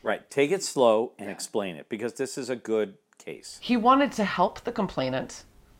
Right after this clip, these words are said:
Speaker 2: and he knew that if, uh, Cosby could face criminal charges, that he would not be, he couldn't be forced to give, um, testimony under oath in the civil suit.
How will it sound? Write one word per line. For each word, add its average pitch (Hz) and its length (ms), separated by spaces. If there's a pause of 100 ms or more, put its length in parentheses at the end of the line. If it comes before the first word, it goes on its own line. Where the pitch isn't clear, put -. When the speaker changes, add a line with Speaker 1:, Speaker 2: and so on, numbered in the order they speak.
(200)
Speaker 2:
and 170 260
he 233 200
knew 208 260
that 160 400
if, - 340 (480)
uh, 165 220
Cosby 170 420
could 170 320
face 160 400
criminal 202 420
charges, 151 680 (280)
that 165 200
he 190 160
would 165 180
not 170 420
be, 175 160 (300)
he 180 160
couldn't 208 320
be 202 140
forced 190 720 (480)
to 185 140
give, 156 500
um, 151 280
testimony 160 640
under 170 320
oath 131 240
in 165 160
the 170 80
civil 214 320
suit. 135 360